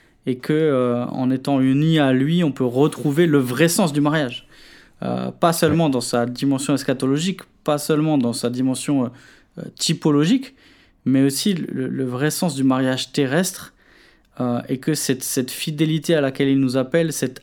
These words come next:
Speaker 1: amour à, auquel il nous appelle, cette exclusivité auquel il nous appelle, on peut le vivre, euh,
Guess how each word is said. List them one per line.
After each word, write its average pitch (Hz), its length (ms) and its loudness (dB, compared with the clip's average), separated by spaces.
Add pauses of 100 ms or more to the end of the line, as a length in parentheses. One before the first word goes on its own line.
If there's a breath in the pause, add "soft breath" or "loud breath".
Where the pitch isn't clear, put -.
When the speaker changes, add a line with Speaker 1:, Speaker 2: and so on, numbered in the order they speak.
Speaker 1:
amour 156 440 2
à, 123 220 -2
auquel 139 340 -2
il 139 60 2
nous 135 140 0
appelle, 156 380 0 (420 loud breath)
cette - 400 -6
exclusivité 143 920 -2
auquel 131 240 -2
il 135 100 2
nous 127 160 0
appelle, 156 340 -2 (500 soft breath)
on 139 160 2
peut 180 280 4
le 185 140 8
vivre, 147 580 2 (500 soft breath)
euh, 127 240 -2